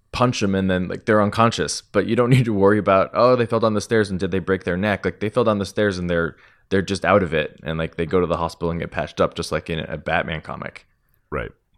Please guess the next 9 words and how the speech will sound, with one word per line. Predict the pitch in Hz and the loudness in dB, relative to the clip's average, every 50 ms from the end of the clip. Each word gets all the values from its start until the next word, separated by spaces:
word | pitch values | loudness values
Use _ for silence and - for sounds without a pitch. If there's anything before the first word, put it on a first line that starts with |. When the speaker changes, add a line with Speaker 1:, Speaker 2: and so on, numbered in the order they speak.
| _ _ | _ _
Speaker 1:
And, | - 82 82 80 78 76 65 - - | -4 -4 -2 -2 -4 -4 -6 -8 -4
you | 113 113 | -2 0
know, | 107 92 85 | 2 2 2
if, | 82 - 92 95 - - _ _ | 2 2 0 -2 -4 -8 _ _
if | 110 - | -14 -2
the | - 98 | 0 2
lab | 87 90 95 101 101 85 | 4 4 4 4 4 2
explodes | 98 - - - - - 92 92 90 87 87 85 80 76 - - - - - _ _ _ _ _ _ _ _ _ _ _ _ 90 | 0 -4 -6 -8 -6 -2 2 2 4 4 4 2 0 -4 -8 -10 -10 -12 -18 _ _ _ _ _ _ _ _ _ _ _ _ -4
and | 92 87 82 80 80 76 73 64 - | -4 -2 -2 -4 -4 -6 -6 -10 -12